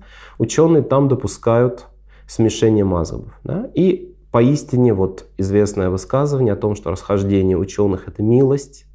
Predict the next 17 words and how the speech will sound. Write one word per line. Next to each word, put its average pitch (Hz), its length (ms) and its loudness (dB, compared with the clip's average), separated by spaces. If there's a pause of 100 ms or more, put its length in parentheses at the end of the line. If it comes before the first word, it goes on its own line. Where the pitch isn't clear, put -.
(360)
для 117 260 0
общины, 123 640 -2 (140)
для 101 200 -2
мусульманской 107 640 -4
общины. 113 400 -4 (340)
Здесь 135 560 0 (720)
как - 500 -4
никогда 104 760 -2 (560)
уместно 113 600 0
и 117 260 0
справедливо. 95 720 0
Поистине, 117 560 -2
действительно, 117 760 -2 (440)
вот 202 200 0
в 95 360 -4
этом 101 440 -2
расхождении 98 880 -2